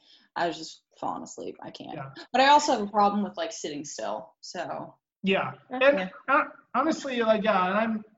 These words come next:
Speaker 2: yeah, you'll, you'll like Letterkenny, 'cause the way they do it is very feel good, but again, they do tackle very tough issues, but it's very, but it's so fast, it's witty and so fast paced that it
Speaker 3: Yeah.
Speaker 2: keeps your attention. And then the episodes are short, so then they're done.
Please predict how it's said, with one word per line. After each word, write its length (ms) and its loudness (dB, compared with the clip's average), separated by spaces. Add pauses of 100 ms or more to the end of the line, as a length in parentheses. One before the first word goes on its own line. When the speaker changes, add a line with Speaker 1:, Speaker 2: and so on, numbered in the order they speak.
(640)
Speaker 2:
yeah, 160 4
you'll, 280 4
you'll 180 4
like 200 4
Letterkenny, 420 -2
'cause 120 -8
the 80 -2
way 160 2
they 160 -2
do 160 -2
it 220 -4
is 220 0
very 260 0
feel 420 -2
good, 420 -2
but 100 -4
again, 240 0
they 100 2
do 200 -2
tackle 400 -4
very 220 -2
tough 260 -4
issues, 640 -6 (520)
but 200 4
it's 180 0
very, 320 4 (120)
but 80 0
it's 160 -2
so 180 0
fast, 420 0 (520)
it's 140 -8
witty 500 0
and 140 -6
so 240 2
fast 320 0
paced 340 -2
that 260 -2
it 220 -8
Speaker 3:
Yeah. 160 -4 (100)
Speaker 2:
keeps 220 -4
your 100 0
attention. 520 -6 (220)
And 100 -4
then 140 2
the 140 0
episodes 380 0
are 60 -2
short, 460 2
so 80 -16
then 140 -4
they're 100 -6
done. 200 -6